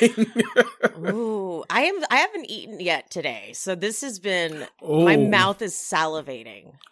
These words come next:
Speaker 1: You know, womlet probably is like, oh God, so many eggs. So a pr-, the price of a womlet is
Speaker 2: I
Speaker 1: probably
Speaker 2: mean,
Speaker 1: like
Speaker 2: listen,
Speaker 1: thirty bucks right <laughs> now.
Speaker 2: the price of eggs is criminal.
Speaker 1: <laughs> It is.
Speaker 2: My local
Speaker 1: It's too
Speaker 2: tra-, my
Speaker 1: much.
Speaker 2: Trader Joe's doesn't even have,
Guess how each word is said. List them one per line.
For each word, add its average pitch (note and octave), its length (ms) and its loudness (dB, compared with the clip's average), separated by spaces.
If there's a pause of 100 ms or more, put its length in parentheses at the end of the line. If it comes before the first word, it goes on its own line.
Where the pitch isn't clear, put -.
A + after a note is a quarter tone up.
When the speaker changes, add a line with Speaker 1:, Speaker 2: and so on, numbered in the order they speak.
(320)
Speaker 1:
You D#3 200 2
know, G3+ 300 6 (280)
womlet F3+ 560 4
probably D#3+ 320 2
is B2+ 140 -2
like, A#2 340 -4 (380)
oh C3 80 -2
God, A#2+ 340 -4
so - 220 0
many C3 260 0
eggs. B2+ 360 0
So C#3+ 100 2
a B2 40 2
pr-, D3 200 -2
the C#3 100 0
price F#3+ 320 2
of F#3+ 80 2
a D#3+ 60 6
womlet C#3+ 460 4
is A3 40 2
Speaker 2:
I A3+ 60 4
Speaker 1:
probably G3+ 160 4
Speaker 2:
mean, C3 80 0
Speaker 1:
like B2 80 2
Speaker 2:
listen, F#3 240 -4
Speaker 1:
thirty D3+ 240 6
bucks C#3 340 0
right C#3 220 2 (100)
<laughs> - 80 -4
now. C4+ 100 10 (360)
Speaker 2:
the - 80 10
price B3+ 320 4
of C4 100 -6
eggs F#3+ 400 2
is D#3 100 -4
criminal. C#3+ 680 -8 (140)
Speaker 1:
<laughs> - 140 -8
It G#3+ 220 4
is. D3+ 580 4
Speaker 2:
My C4 180 4
local D4+ 340 4
Speaker 1:
It's C#4 100 -4
too C4 60 4
Speaker 2:
tra-, F#3 80 2
my C4 200 6
Speaker 1:
much. B3+ 120 0
Speaker 2:
Trader D4+ 260 2
Joe's G#3+ 440 -4
doesn't G#3 260 -6
even F#3 180 -6
have, G3 280 -2